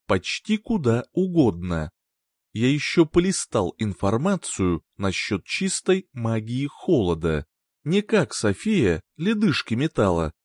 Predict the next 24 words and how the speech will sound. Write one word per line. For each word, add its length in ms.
где 180
на 140
самом 340
деле 400
смешанное 800
ядро 560
комбинации 880
трёх 560
видов 500
магии: 580
контроль 480
материи, 680
заточенный 640
на 160
воду, 460
холод 580
и 140
кинетика 720
для 260
выстрела. 680
Ну 340
и 60
упрочнение 760
льда 480